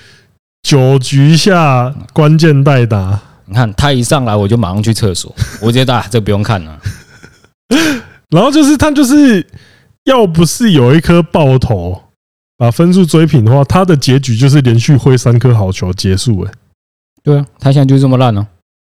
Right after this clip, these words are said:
Speaker 1: <laughs> 就是连扣三颗外角好球，然后就结束了。
Speaker 2: 说实在啊，现在，现在好像那一队没什么好嘴的，就是那一队现在连自己都操作，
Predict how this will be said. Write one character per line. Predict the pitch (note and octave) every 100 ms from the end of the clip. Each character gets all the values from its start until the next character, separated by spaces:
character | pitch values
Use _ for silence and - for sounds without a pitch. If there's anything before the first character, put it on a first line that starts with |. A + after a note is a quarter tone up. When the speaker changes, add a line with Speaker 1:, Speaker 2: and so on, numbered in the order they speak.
| _
Speaker 1:
<laughs> | C#3 - -
就 | A3+
是 | A3 G3
连 | D#3+ E3
扣 | - F#3
三 | F#3 E3+ F3
颗 | - D3+ D3+ - - - -
外 | F3
角 | B2+ C3 C3+
好 | B2+
球， | G#2+ A#2 A2
然 | A#2+
后 | C3+
就 | D3 C#3+ - _ _
结 | - C3
束 | E3 E3+
了。 | B2 F#2 _ _ _ _ _ _ _ - _ _
Speaker 2:
说 | - E3
实 | C3
在 | C3 E2
啊， | D#2 G#2+ C#3+
现 | - E3
在， | C#3+ A#2+ -
现 | - E3
在 |
好 | G2
像 | G2+ C#3+ A2+ D#3
那 | C3+
一 |
队 | C#3 A2
没 | G2+
什 | A#2+
么 | G2
好 | F#2 G2
嘴 | E2 E2
的， | D2+ D2+ -
就 | D#3
是 | D#3+
那 | D3+ D#3
一 |
队 | C#3 D3 C#3+ - A#2
现 | - E3
在 |
连 | C#3 A#2
自 | A#2+
己 | C3 F2+ - _ _ _
都 | C3
操 | - B2+
作， | C3 B2